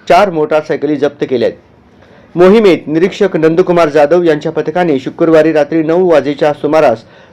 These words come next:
सोलापूर तुळजापूर रोडवरील गंगेवाडी, तालुका उत्तर सोलापूर परिसरात बोलेरो जीप क्रमांक एम एच बारा जी के चव्वेचाळीस सत्तावीस अडवून तपासणी केली. त्यात दहा रबरी ट्यूबमध्ये अंदाजे बाराशे लिटर हातभट्टी दारू आढळून आली.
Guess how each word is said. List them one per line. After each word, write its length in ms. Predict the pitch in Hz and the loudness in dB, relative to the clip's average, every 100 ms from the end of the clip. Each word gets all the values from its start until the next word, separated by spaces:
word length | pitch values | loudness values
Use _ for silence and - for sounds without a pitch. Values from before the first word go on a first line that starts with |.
| - | -6
सोलापूर 400 | 170 175 185 196 | 2 4 4 2
तुळजापूर 520 | 196 165 156 160 160 156 | -2 -2 0 0 -2 0
रोडवरील 480 | 156 147 156 175 | 0 2 2 2
गंगेवाडी, 560 | 156 147 156 170 139 110 - - - - | 2 0 2 2 2 -2 -8 -20 -6 2
तालुका 300 | 165 185 190 | 2 2 0
उत्तर 320 | 160 - 208 | 0 -2 -2
सोलापूर 420 | 185 160 156 165 | 2 2 2 -2
परिसरात 460 | 156 156 185 156 120 - | -2 -2 0 0 0 -6
बोलेरो 440 | 139 160 180 185 196 | -2 2 4 4 2
जीप 300 | 147 147 - | 0 -4 0
क्रमांक 380 | 147 165 175 127 101 - - | 0 0 0 0 0 -6 -8
एम 200 | - 165 | 0 2
एच 160 | 175 175 | 2 0
बारा 360 | 143 143 160 165 | 2 4 2 -2
जी 200 | 123 160 | -6 -6
के 360 | 156 127 120 - | -2 -2 -2 -2
चव्वेचाळीस 500 | 156 175 180 185 185 | 0 0 0 0 0
सत्तावीस 480 | 156 - 165 180 - | -2 0 0 0 -4
अडवून 400 | - 160 180 123 107 - - | -2 2 2 0 -4 -6 -2
तपासणी 380 | 156 156 160 151 | 0 0 -2 -6
केली. 220 | 131 117 - _ _ _ - | -4 -6 -10 _ _ _ 0
त्यात 140 | 180 156 | 0 2
दहा 240 | 147 160 190 | 0 2 2
रबरी 260 | 160 156 | 2 2
ट्यूबमध्ये 460 | 170 170 151 151 165 | 0 0 0 0 2
अंदाजे 400 | 151 139 147 151 | 0 0 0 0
बाराशे 500 | 131 131 160 175 185 | 2 2 2 -2 -2
लिटर 240 | 165 175 | -2 -2
हातभट्टी 520 | 165 151 147 151 147 156 | -2 -4 -2 -2 -2 2
दारू 260 | 147 147 | 2 2
आढळून 300 | - 139 131 | 0 -2 -2
आली. 220 | 127 110 | -4 -6